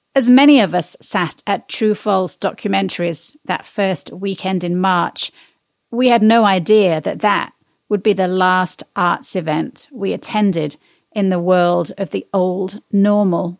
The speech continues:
Our newest normal, now taking shape before us, is that we too are looking at a pandemic curve that is getting steeper and steeper.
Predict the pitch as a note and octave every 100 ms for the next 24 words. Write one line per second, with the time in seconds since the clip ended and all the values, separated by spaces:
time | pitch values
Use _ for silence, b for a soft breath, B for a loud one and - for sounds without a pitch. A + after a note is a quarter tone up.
0 | _ _ _ _ _ _ _ _ b b
1 | b C#4 C#4+ F#4 F#4 - G#3+ F#3+ F3+ G3
2 | C4+ - A3+ G#3 F#3+ G#3 F#3+ F#3 - G3+
3 | - F3+ - C4 A3+ F#3+ - B B B
4 | C4 A#3+ A#3+ D4 D4 - - D#4+ G3 F3
5 | - G3 G3 F#3+ F#3 F3 F#3 - G#3 F#3
6 | F#3 F3 - - A3 G3 E3+ E3 F#3 F#3+
7 | E3+ - F3+ F#3 E3+ - G3 F#3 F3+ F3+
8 | F#3 - _ - F3+ - - G3+ - F3